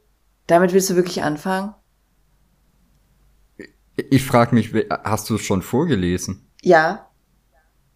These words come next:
Speaker 1: Du glaubst nicht. Wie, wie stehst du zu Fisch?
Speaker 2: Äh, ja. Wie, wie soll man zu Fisch stehen? Ich esse gerne Fisch, ich war schon mal angeln.
Speaker 1: Okay.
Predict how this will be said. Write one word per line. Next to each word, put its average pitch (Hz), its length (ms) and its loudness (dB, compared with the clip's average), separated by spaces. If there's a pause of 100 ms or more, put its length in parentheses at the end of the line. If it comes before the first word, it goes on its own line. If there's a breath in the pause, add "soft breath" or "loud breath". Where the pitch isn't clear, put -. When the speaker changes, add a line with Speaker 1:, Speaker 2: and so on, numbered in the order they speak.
(1160)
Speaker 1:
Du 180 100 0
glaubst 180 380 2
nicht. - 600 -4 (960)
Wie, 277 340 6
wie 285 120 4
stehst - 380 2
du 254 60 -8
zu - 180 -4
Fisch? - 520 -6 (840)
Speaker 2:
Äh, 76 520 -2 (340)
ja. 82 420 -2 (320)
Wie, 90 540 -6
wie 92 80 -4
soll 95 200 -2
man 92 160 -2
zu - 120 -12
Fisch - 280 -6
stehen? 117 300 0
Ich - 180 -6
esse - 220 -4
gerne 135 280 -2
Fisch, 143 340 -6
ich - 160 -6
war 87 240 -2
schon 87 220 -6
mal 80 140 -4
angeln. 123 720 -6 (180)
Speaker 1:
Okay. 180 540 -2